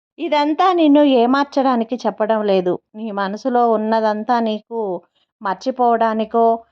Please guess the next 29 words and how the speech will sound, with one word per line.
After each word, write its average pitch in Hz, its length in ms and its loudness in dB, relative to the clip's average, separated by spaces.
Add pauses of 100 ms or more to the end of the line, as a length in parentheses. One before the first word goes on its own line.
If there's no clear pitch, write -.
(180)
నీకు 262 280 -4
ఆపద 240 360 0
కలిగించడానికో 233 920 -2
కాదు 208 320 -4
తల్లి. 185 540 -6 (400)
నీ 233 260 -2
కోసం 233 420 -2
చెప్తున్నా, 196 680 -6
నీ 262 260 -2
కోసం 262 400 -2
చెబుతున్న 208 560 -4
మాటలు 196 560 -6
ఇవి. 180 280 -10 (280)
నీ 208 180 -10
ఆశలన్నీ 214 800 0
తీరడానికి 226 800 -2
చెప్తున్న 196 420 -12
మాటలు 185 440 -10
బిడ్డ. 175 260 -10 (680)
ఖచ్చితంగా 233 720 -6
నీ 208 220 -6
బాబా 185 400 -2
చెప్పే 220 460 -10
విధంగా 214 420 -12
నువ్వు 196 220 -10 (120)
చేసి 190 340 -20
చూడు, 185 260 -16 (520)
ఎక్కువగా 220 580 -12
సంతోషిస్తావు, 196 880 -16